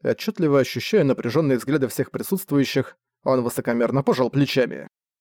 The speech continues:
«Я не утверждаю, что кто-то здесь является предателем, но я составил планы противодействия на подобный случай, наряду со всеми прочими, которые только смог вообразить.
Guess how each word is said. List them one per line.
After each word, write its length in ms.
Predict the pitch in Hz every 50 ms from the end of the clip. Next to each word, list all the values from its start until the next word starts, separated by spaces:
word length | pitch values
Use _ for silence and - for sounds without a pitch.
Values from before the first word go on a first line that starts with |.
| _ _ _ _ _ _ _
«Я 280 | - - - 104 120 131
не 80 | 151 170
утверждаю, 560 | 170 147 160 175 160 135 139 202 190 156 131
что 120 | - - 127
кто-то 220 | - 139 131 135
здесь 220 | 123 139 139 -
является 340 | 147 143 139 143 139 - 135
предателем, 640 | 120 156 156 147 156 131 123 117 95 80 65 - - _ _ _ -
но 140 | - 139 117
я 120 | 120 123
составил 460 | - 151 139 - - 160 151 151 143
планы 260 | 131 135 156 160 156 135
противодействия 640 | 139 135 - 147 143 135 131 143 170 156 160 151
на 100 | 143 139
подобный 320 | 127 139 139 143 131 139 135
случай, 640 | - - 180 170 - - 147 139 127 - - - _ _ _ -
наряду 300 | - 127 120 156 185 196
со 140 | - 170 139
всеми 200 | - 170 160 147
прочими, 400 | - - 190 165 - 165 147 143
которые 320 | - 139 - 170 156 143
только 240 | - 156 143 - 135
смог 220 | - 156 151 139
вообразить. 600 | 151 147 139 135 131 127 117 123 - - - -